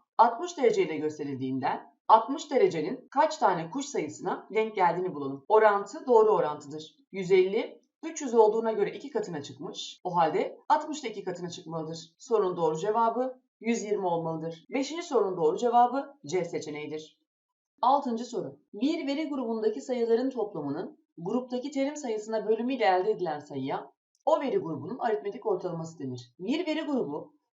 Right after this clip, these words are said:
küçükten büyüğe veya büyükten küçüğe doğru sıralanıp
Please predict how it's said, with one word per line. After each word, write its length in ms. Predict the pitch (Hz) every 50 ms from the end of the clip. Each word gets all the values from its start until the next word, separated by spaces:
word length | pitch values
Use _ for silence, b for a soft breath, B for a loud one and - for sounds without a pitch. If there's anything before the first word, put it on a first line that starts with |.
| _
küçükten 560 | _ 233 226 247 247 - - 277 294 311 302 262
büyüğe 400 | 240 202 160 143 139 143 - -
veya 320 | 180 180 190 190 190 175 165
büyükten 400 | 202 208 208 - 262 269 285 269
küçüğe 300 | 269 240 - 269 269 262
doğru 240 | 254 226 196 180 180
sıralanıp 500 | - 180 160 151 139 135 - 220 -